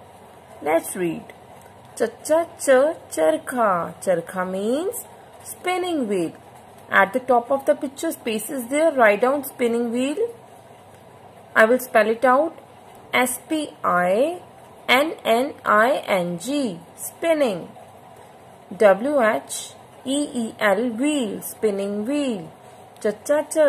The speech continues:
charkha. Charkha means spinning wheel. Now come to the next picture.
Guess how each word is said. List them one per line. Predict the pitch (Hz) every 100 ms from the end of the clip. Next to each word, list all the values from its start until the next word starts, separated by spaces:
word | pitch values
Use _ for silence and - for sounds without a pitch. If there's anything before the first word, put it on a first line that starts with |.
| 233 -
charkha. | 220 170 - 220 277 320
Charkha | 262 190 - 190 190
means | 196 233 320 349
spinning | - 349 359 339
wheel. | 285 269 262 254 254 - - - - -
Now | 214 202 240
come | 262 240
to | 208
the | 190
next | 180 175 -
picture. | 208 - - 302 381